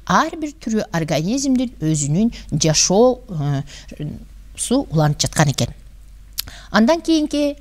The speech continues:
э, биосферанын дагы бир к-, кызматы — бул транспорттук кызмат. Албетте, транспорттук кызмат деген ба-, бул ташуучу кызмат болуп эсептелип атат. Бул ташуучу кызмат ушул биз газдык алмашуу, концентрациялардын болушунун негизинде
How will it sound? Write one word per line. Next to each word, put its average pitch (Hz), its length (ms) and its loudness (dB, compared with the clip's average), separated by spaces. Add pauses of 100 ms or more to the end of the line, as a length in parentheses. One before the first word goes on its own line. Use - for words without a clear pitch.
э, 156 220 0
биосферанын 175 720 0
дагы 156 220 2
бир 160 220 -2
к-, - 360 -16
кызматы — 156 600 -2 (220)
бул 180 320 0 (160)
транспорттук - 720 -2
кызмат. 127 320 -2 (280)
Албетте, 330 380 0
транспорттук - 680 -2
кызмат - 360 -6
деген 139 240 -2
ба-, 147 280 -6
бул 156 160 0
ташуучу 143 480 -2
кызмат 131 320 -2
болуп 151 220 0
эсептелип 302 380 2
атат. 339 220 2 (340)
Бул 233 360 4 (140)
ташуучу 202 480 -2
кызмат 226 520 0 (320)
ушул 233 420 2
биз 202 460 0
газдык 185 380 2
алмашуу, 165 560 0
концентрациялардын 165 1300 2
болушунун 160 460 2
негизинде 151 480 0